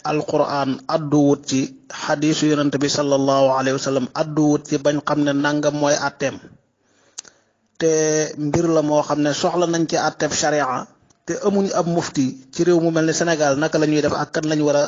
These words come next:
déglu? Lii mbir tey mbir mooy Yàlla, ginnaaw bi matalee diineem ji,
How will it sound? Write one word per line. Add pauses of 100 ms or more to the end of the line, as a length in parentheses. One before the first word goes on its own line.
déglu? (1300)
Lii
mbir
tey
mbir
mooy (560)
Yàlla, (280)
ginnaaw
bi
matalee
diineem
ji,